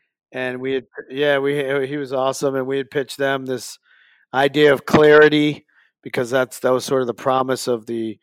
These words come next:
operating system, that it would make everything a little more focused and easier to operate. And so we really leaned into that, and we did it in a branded entertainment way, and, and the work really worked, and it,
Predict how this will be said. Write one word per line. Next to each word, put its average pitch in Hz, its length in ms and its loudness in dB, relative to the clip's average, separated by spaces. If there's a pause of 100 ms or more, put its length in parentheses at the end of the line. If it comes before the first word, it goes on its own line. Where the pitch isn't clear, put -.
(520)
operating 131 520 0
system, 131 500 -6
that 113 120 -4
it 110 60 -6
would 107 200 -8 (160)
make 117 280 -8
everything 120 420 -4
a 113 60 -10
little 113 500 -6
more 117 260 -10 (220)
focused 127 460 -6
and 110 120 -16
easier 110 340 -12
to 104 280 -12
operate. 117 480 -8
And 104 200 -20 (480)
so - 180 -6
we 131 100 0
really 131 280 0
leaned 131 320 -6
into 123 200 -6
that, 123 320 0
and 117 100 -8
we 113 80 -10
did 120 220 -8
it 120 160 -8
in 117 140 -10
a 110 140 -8
branded 123 460 -6
entertainment 127 720 -8 (500)
way, 160 500 4
and, 139 200 -6 (100)
and 131 240 -6
the 127 80 0
work 135 320 0
really 143 200 2
worked, 127 360 -2
and 120 140 -8
it, 110 140 -10